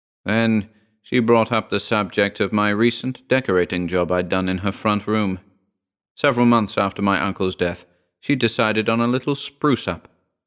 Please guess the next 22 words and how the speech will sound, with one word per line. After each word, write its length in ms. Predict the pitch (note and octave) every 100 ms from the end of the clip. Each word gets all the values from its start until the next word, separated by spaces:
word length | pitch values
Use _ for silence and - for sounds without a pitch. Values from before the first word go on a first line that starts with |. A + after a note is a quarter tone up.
| _ _
She'd 160 | - D#3+
asked 300 | D3 C3+ -
me, 180 | A#2+ B2
and 200 | A2+ A2+
I'd 160 | A#2
agreed 320 | A2+ G2+ G2 -
to 80 |
do 160 | F#2 E2+
it. 140 | D#2+ - _ _ _ _ C3+
Not 140 | B2+
that 120 | G2+
I 220 | F#2+ F2 E2 _ -
actually 380 | F2+ - F2 E2
was 180 | E2 E2
a 80 |
painter 360 | D#2 F2 D#2+ -
and 120 | D#2
decorator. 720 | - B2+ G#2+ D2 - - - - _ _ _ _ -
I 100 | F2+
was 160 | A2+ F#2
a 80 | E2+
paramedic. 680 | - F#2 E2+ F#2 A2+ -